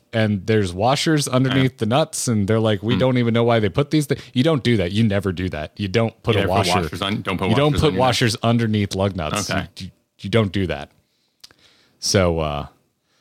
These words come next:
Speaker 1: so yeah, uh, Fl-, I, d-, Florida doesn't have lemon law. It's an old car. Usually, th-, my understanding is with this type of stuff, it's like as, as is, like, you know, buyer
Speaker 2: Hmm.
Speaker 1: beware sort of thing. So anyway, um,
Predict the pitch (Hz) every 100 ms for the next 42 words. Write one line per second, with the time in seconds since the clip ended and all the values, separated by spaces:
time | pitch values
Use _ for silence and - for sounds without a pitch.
0 | _ _ _ _ _ _ - 196 208 220
1 | 95 78 113 139 - 190 175 160 175 175
2 | - 214 196 196 185 185 185 185 180 180
3 | 175 170 165 170 180 175 160 151 165 156
4 | 170 190 185 160 113 127 143 208 151 107
5 | 131 101 87 90 85 80 78 73 82 73
6 | 80 90 76 - 104 95 95 - - 117
7 | 117 113 117 123 113 82 - - - 95
8 | 80 76 - 95 87 80 92 101 101 98
9 | 95 92 92 90 78 - _ - 92 78
10 | 73 82 - - - _ - - 90 76
11 | 73 - - - - 170 139 123 120 120
12 | 117 110 98